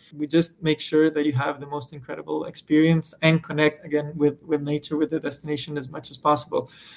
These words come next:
And actually, in the last few years, we've, we've gone even further. Uh, when you,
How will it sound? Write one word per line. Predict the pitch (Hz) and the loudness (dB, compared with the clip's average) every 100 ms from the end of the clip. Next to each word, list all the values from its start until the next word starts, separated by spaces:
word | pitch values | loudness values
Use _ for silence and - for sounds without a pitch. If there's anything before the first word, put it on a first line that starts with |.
| - - | -20 8
And | 180 | 8
actually, | 175 185 | 10 10
in | 185 | 12
the | 170 | 12
last | 165 165 165 - - | 12 10 8 0 -2
few | 160 | 6
years, | 160 165 175 170 170 - - - - _ - - | 10 12 12 10 6 0 -12 -20 -20 _ -20 2
we've, | 156 160 151 143 - | 8 10 8 4 -4
we've | 156 165 - | 4 4 6
gone | 175 175 180 | 8 8 8
even | 165 175 165 170 | 6 6 4 2
further. | - 180 180 156 147 165 170 _ | 0 8 8 8 6 2 2 _
Uh, | 156 147 147 | 0 2 2
when | - 156 160 | 2 2 2
you, | 165 165 156 151 | 4 4 2 0